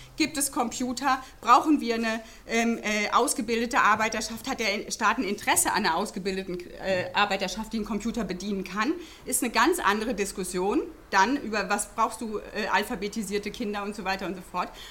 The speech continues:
Ob, ob der Staat als ideeller Gesamtkapitalist gegenüber den Einzelkapitalisten, ähm, äh, durchsetzen kann, ähm,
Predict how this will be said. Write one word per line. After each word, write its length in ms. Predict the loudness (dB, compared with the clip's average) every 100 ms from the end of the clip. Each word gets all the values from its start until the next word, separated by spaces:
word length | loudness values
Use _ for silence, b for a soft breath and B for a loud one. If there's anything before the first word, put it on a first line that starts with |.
| B
Ob, 260 | -6 -6 -8 2
ob 260 | 4 2 -14 B B -4
der 120 | -2
Staat 380 | 2 6 6 6
als 220 | 2 0
ideeller 420 | 0 4 6 6
Gesamtkapitalist 960 | 4 4 2 2 -2 -2 -4 -4 -4 -2
gegenüber 440 | 0 0 2 2
den 200 | 2 2
Einzelkapitalisten, 1300 | 6 6 6 2 -2 -6 -4 -4 -2 -2 -4 -2 0 0 B B B
ähm, 500 | -2 0 2 -2 -4 -6
äh, 460 | 0 2 2 -2 -4
durchsetzen 720 | 0 2 2 0 -2 -4 -6
kann, 240 | 0 2 2 0 -2 -12 -4
ähm, 460 | -2 0 -2 -4